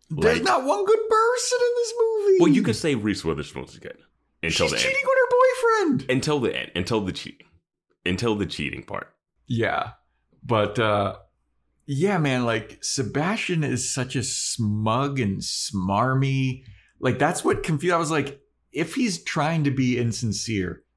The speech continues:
Speaker 1: if K-, Sebastian is acting insincere,
Speaker 2: Mm-hmm.
Speaker 1: like, he's going way over the top with it. Like, no one would believe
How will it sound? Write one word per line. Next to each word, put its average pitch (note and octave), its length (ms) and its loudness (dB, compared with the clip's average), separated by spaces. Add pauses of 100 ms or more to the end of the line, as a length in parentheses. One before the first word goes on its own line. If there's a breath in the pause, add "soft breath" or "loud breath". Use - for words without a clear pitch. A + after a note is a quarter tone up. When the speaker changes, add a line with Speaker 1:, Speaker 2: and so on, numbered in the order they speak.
Speaker 1:
if - 300 -4
K-, - 260 -14
Sebastian A2+ 1080 -2 (520)
is A2+ 220 0
acting A2 460 0
insincere, G2+ 840 -2
Speaker 2:
Mm-hmm. - 80 -8
Speaker 1:
like, G2 160 0
he's F#3 240 -4
going C#3+ 420 2
way E3 240 2
over C3 240 2
the A2 100 0
top A2 360 0
with F#2 200 -4
it. - 220 -6 (420)
Like, B2 200 0
no D3 240 2
one E3 280 0
would C3 200 0
believe A2+ 720 0